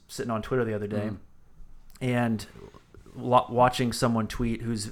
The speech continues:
Speaker 1: who would label themselves a, a staunch, um, conservative, or they might,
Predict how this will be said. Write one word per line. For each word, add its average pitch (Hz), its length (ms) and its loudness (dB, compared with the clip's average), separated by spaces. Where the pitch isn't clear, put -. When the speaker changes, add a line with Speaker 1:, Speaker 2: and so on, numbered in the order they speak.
Speaker 1:
who 120 120 -2
would 117 160 4
label 127 280 6
themselves 110 440 -2
a, 104 200 -10
a 113 100 -14
staunch, - 720 0
um, 104 520 0
conservative, 143 800 4
or 123 140 2
they 117 140 -4
might, 120 220 -2